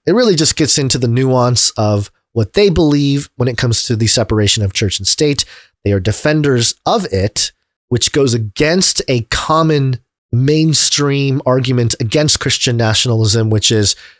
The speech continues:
"Hey, how are you guys defenders of the Constitution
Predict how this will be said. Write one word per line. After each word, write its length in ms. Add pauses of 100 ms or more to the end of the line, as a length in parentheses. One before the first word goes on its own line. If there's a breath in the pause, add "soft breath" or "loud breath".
(220 loud breath)
"Hey, 360
how 200
are 80
you 260
guys 520
defenders 640
of 200
the 80
Constitution 1040